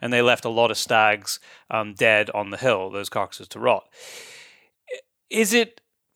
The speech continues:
in terms of an animal welfare issue, I, there is one, as far as I can see. As long as those animals are shot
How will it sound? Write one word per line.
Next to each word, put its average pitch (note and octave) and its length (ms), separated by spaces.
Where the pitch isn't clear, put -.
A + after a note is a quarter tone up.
in F3 120
terms G#3+ 260
of F3+ 80
an D#3+ 180
animal D3 460
welfare A#2+ 640
issue, A2 480
I, E3 160
there E3 180
is E3+ 240
one, A2 540
as A#2 120
far A#2 220
as G#2 100
I G#2 120
can G#2 120
see. G#2+ 160
As A2+ 120
long D#3 180
as D#3 80
those D3 160
animals B2+ 420
are A#2 80
shot - 560